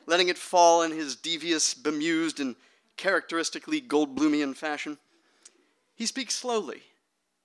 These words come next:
sexily. "Let me put some clothes on, and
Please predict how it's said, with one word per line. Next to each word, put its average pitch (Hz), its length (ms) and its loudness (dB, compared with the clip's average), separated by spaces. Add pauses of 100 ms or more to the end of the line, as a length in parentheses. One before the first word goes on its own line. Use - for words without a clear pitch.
(300)
sexily. - 640 -12 (1500)
"Let 160 120 -18
me 196 100 -10
put 190 180 -8
some 165 180 -4
clothes 185 480 -10
on, 110 340 -14
and - 140 -20